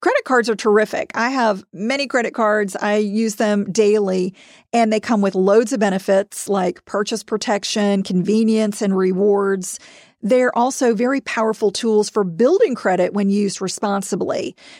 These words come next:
The trick is that you've got to use them in a way that you can pay them off every month. You can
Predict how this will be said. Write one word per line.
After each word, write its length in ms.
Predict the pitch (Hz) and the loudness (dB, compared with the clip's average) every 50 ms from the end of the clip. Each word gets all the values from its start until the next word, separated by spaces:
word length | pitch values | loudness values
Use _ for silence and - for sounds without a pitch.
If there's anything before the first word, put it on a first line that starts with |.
| - - | -4 -4
The 80 | 302 | -4
trick 320 | - - 427 480 381 - 285 | -2 0 -2 -2 0 0 -2
is 100 | 233 - | 0 0
that 240 | 254 233 226 - | 0 0 0 -2
you've 220 | - 214 226 202 185 | -4 -4 -4 -2 -2
got 260 | 240 247 254 - - | 0 -2 -2 -4 -6
to 140 | - - 233 | -6 -4 -4
use 480 | 202 190 190 214 240 247 254 233 - | -4 -2 -2 -2 0 -2 -2 -4 -2
them 240 | - 214 196 196 196 | 0 0 2 2 2
in 80 | 208 196 | 2 2
a 60 | 202 | 0
way 340 | 190 190 196 190 190 190 190 | 0 0 0 2 2 0 0
that 260 | 170 202 196 196 - | 0 0 -2 -2 -4
you 220 | 190 190 208 208 | -6 -4 -4 -4
can 420 | 202 - 233 202 196 190 185 185 _ _ _ - | -2 -2 0 0 2 0 0 -2 _ _ _ -10
pay 240 | - 240 208 202 | -4 0 0 2
them 180 | 180 202 180 202 | 2 2 0 0
off 420 | 226 254 269 277 254 233 - - - - | 0 0 0 0 -2 -2 -6 -8 -6 -2
every 320 | 220 196 180 196 196 196 | -2 0 0 0 0 0
month. 460 | 185 220 247 233 196 - - - - _ - - - - | 0 0 0 0 -2 -4 -10 -20 -20 _ -20 -20 -16 -6
You 120 | - 214 208 | -4 -4 0
can 200 | - 233 196 | 0 -2 -2